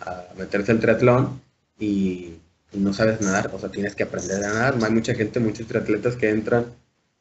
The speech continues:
sin saber nadar al triatlón y en el lapso de, para llegar a un triatlón, un evento,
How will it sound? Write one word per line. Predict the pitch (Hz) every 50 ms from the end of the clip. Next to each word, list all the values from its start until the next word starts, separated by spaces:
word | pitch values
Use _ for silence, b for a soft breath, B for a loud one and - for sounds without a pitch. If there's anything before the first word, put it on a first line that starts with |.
| _ _ _
sin | 117 110 107
saber | - 113 104 107 107 123
nadar | 127 120 123 123 131
al | 131
triatlón | 139 147 151 151 151 147 151 156 151 - - _ _ _
y | - 117 113 110
en | 107 107 107
el | 104 104 104 98 98 95
lapso | 113 113 113 - - - 127 127 123
de, | 117 113 110 104 98 98 95
para | - - 104 101 101
llegar | 98 98 98 104 117
a | 120
un | 123
triatlón, | 131 131 120 127 127 127 127
un | 123 123 123
evento, | 120 120 120 120 120 135 165 196 -